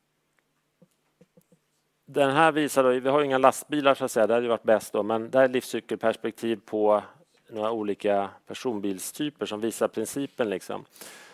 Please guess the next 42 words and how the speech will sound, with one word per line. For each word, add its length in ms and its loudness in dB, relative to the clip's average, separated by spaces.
Eh, 560 2
och 80 -8
det 80 4
är 40 8
alltså 180 2
utsläpp 640 2
i 280 -2
gram 300 4
koldioxid 500 -2
per 100 2
kilometer 600 -2
på 420 0
y-axeln 480 -2
här. 240 2
Tre 220 0
fordon, 340 -2
en 140 -2
diesel, 640 0
en 180 -12
ganska 220 -6
snål 340 -2
vanlig 280 2
diesel. 460 -4
En 180 -6
laddhybrid 640 4
som 120 -4
går 100 0
sextio 380 -4
procent 400 -2
på 80 -6
el 500 2
och, 600 -8
eh, 380 0
två 220 -2
batterielbilar 840 2
då. 180 0
Det 100 0
här 160 4
är 140 -2
typ 320 -6
en, 280 0
eh, 140 -2